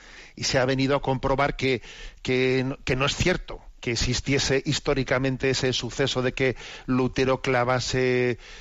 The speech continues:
esas noventa y cinco tesis en la puerta de la iglesia, que son un poco, digamos, cosas,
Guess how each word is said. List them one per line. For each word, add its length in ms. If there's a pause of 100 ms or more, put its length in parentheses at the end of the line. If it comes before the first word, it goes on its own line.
esas 440
noventa 640
y 60
cinco 340
tesis 380
en 60
la 120
puerta 240
de 60
la 80
iglesia, 380
que 100
son 240
un 160
poco, 220
digamos, 340
cosas, 320